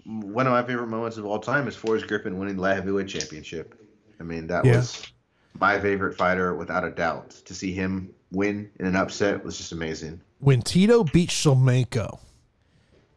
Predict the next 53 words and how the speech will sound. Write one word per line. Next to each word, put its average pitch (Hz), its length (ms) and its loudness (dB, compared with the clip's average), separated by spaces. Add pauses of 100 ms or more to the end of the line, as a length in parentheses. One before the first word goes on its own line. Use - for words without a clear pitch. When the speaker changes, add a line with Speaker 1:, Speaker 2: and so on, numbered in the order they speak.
Speaker 2:
at 139 120 4
the 135 100 4
Bellator 147 500 6
pay-per-view 139 560 8
and 107 100 4
he 151 160 6
did 156 160 6
the 156 80 8
Gravedigger, 165 760 6 (240)
bro, 139 400 8
the 151 180 8
reaction 180 840 6
from 202 240 4
the 170 100 6
crowd. 139 560 2 (680)
I, 185 300 4
I, 180 40 4 (200)
I 170 100 6
remember 185 380 8
I - 20 8
was 156 120 4
sitting 156 240 4
next - 280 4
to, 135 220 8
uh, 123 180 8
Matt 143 240 6
Erickson, 143 520 6
and 127 300 4
I 165 60 8
just 156 140 6
looked 143 120 2
at 135 60 8
Matt 135 200 8
and 123 60 0
go, 113 220 4 (800)
"He 127 120 2
still 160 200 4
got, 160 180 6
the, - 140 -16
he 147 100 8
still 180 220 4
has 185 180 8
the 190 80 0
star 220 240 4
power." 165 320 6 (420)
Speaker 1:
Yes, 98 300 4
sir, 95 200 4
he 95 120 4
does. 90 400 0
Yes, 85 280 0
sir, 85 180 0
he 82 80 -2
does. 78 360 -6